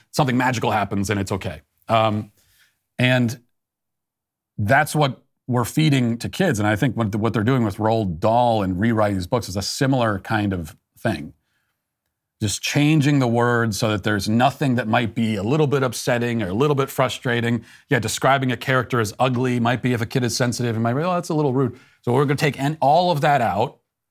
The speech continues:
add disclaimers. "Oh, well, yes, this character is, is bald, but there are lots of other bald people, by the way." Just making everything kinda soft and bland and boring. And this is, this is, this is all the content that's being fed to kids all the time.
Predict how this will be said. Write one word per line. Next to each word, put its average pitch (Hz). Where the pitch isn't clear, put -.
add 139
disclaimers. 127
"Oh, 160
well, 240
yes, 202
this 190
character 175
is, 131
is 131
bald, 151
but 180
there 240
are 233
lots 262
of 185
other 294
bald 120
people, 120
by 107
the 95
way." 101
Just 127
making 127
everything 120
kinda 104
soft 107
and 95
bland 92
and 85
boring. 85
And 82
this 87
is, 87
this 98
is, 87
this 95
is 95
all 104
the 95
content 82
that's 78
being 78
fed 76
to 78
kids 80
all 85
the -
time. 82